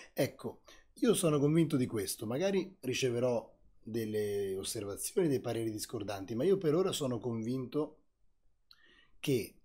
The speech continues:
l'amore agapico, perlomeno in una forma radicale, che è l'amore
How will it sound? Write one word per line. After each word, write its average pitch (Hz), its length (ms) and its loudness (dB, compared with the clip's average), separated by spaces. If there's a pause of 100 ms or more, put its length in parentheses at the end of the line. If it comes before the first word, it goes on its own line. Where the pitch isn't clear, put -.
l'amore 127 580 2
agapico, 117 840 -4 (340)
perlomeno 123 480 -2
in 123 100 -2
una 113 200 -4
forma 127 360 0
radicale, 98 840 -6 (420)
che 147 180 2
è - 20 6
l'amore 113 720 0